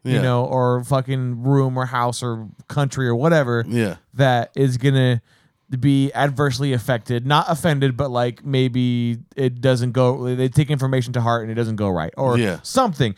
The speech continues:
Speaker 1: There's infinite possi-fucking-abilities,
Speaker 2: Yeah,
Speaker 1: you
Speaker 2: yeah.
Speaker 1: know? And the fact that the, the goal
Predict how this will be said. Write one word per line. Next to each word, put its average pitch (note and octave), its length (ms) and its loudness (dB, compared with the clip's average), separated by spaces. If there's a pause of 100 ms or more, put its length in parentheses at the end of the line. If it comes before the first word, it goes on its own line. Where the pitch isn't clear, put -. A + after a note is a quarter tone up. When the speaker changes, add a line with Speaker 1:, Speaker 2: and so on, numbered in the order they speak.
(140)
Speaker 1:
There's F#3+ 160 2
infinite D4+ 580 0
possi-fucking-abilities, E3+ 1400 2
Speaker 2:
Yeah, A#2 140 2
Speaker 1:
you - 80 4
Speaker 2:
yeah. D3 40 6
Speaker 1:
know? C#3 320 4 (260)
And D#3 180 2
the D3+ 80 2
fact D#3 500 -2
that B2+ 320 2 (320)
the, A#2+ 540 2 (420)
the B2+ 640 2 (460)
goal E3+ 760 4